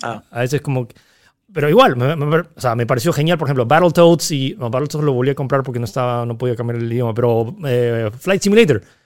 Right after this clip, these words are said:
Speaker 2: Flight Simulator, no tuve que
Speaker 1: Uh.
Speaker 2: pagar por él, simplemente agarré y lo descargué de Game Pass y lo jugué en P C y, y, y, y, y es genial. Ahí es el otro tema conmigo, que como todos los juegos que están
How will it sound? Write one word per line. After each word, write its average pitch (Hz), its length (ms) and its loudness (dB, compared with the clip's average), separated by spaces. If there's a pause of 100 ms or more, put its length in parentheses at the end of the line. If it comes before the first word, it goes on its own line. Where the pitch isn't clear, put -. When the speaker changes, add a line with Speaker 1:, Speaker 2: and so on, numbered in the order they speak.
Speaker 2:
Flight 170 160 0
Simulator, 185 600 4
no 151 140 -4
tuve 175 140 0
que 160 120 0
Speaker 1:
Uh. 175 100 4
Speaker 2:
pagar 143 280 4
por 170 160 4
él, 208 140 4
simplemente 156 340 2
agarré 143 320 4
y 196 60 8
lo 143 120 4
descargué 131 360 0
de 151 120 2
Game 160 220 -2
Pass 185 260 2 (240)
y 143 100 -4
lo 127 100 2
jugué 139 200 2
en 131 80 -2
P 135 80 4
C 165 240 2
y, 123 300 -4
y, 110 200 -16 (200)
y, 107 180 -12 (180)
y, 113 260 -10 (280)
y - 180 -20
es 98 140 -14
genial. 127 300 -2 (960)
Ahí 185 120 4
es 180 60 2
el 208 140 4
otro 196 360 2
tema 196 280 2
conmigo, 180 320 4
que 131 100 -4
como 131 300 -2
todos 170 140 2
los 165 80 2
juegos 175 240 4
que - 80 -6
están 156 420 0